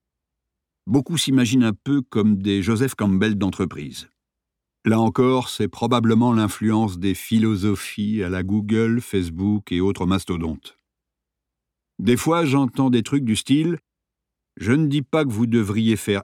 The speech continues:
X, mais peut-être que vous devriez faire X. » Une chose et son contraire dans la même phrase. Plus vous les pressez pour avoir des détails,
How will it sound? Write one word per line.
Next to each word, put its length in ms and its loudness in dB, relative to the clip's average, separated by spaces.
X, 500 -6
mais 180 0
peut-être 640 -6
que 220 2
vous 200 0
devriez 400 2
faire 220 -2
X. » 360 -6
Une 120 2
chose 300 0
et 40 2
son 140 -2
contraire 400 -2
dans 100 2
la 80 2
même 160 0
phrase. 380 -10
Plus 180 4
vous 140 2
les 120 2
pressez 420 0
pour 180 -2
avoir 160 2
des 120 0
détails, 540 -2